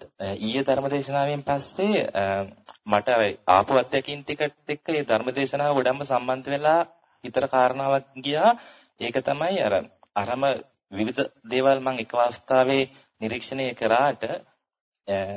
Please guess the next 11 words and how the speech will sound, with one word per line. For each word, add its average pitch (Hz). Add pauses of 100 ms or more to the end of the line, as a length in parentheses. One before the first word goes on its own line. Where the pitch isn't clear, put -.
(100)
ඒ 104
කියන්නේ 113
උදාහරණයක් 120
දැන් 123
අද 101
යොට් 107
එකේ 127 (140)
ඉන්නදී, 120
අම්, 101 (580)
මගේ 113
කනේ 117